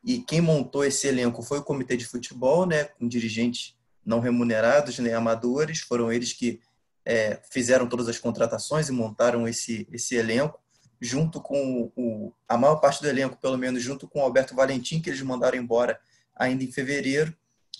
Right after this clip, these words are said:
Esse ano, o planejamento tá sendo feito pelo Freeland, que acabou de chegar, pelo Túlio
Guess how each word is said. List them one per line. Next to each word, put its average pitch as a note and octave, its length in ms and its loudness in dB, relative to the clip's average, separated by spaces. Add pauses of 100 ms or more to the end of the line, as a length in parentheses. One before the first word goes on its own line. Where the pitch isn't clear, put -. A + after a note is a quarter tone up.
(100)
Esse C#3 320 0
ano, D3 540 2
o - 60 -8
planejamento C#3+ 580 0
tá C#3 120 -2
sendo C#3+ 280 -6
feito B2 540 -2
pelo B2 300 -2
Freeland, E3+ 600 -4
que A2+ 200 -4
acabou A2 360 0
de A#2 80 -6
chegar, C3 360 4
pelo C#3+ 200 -4
Túlio E3+ 520 -4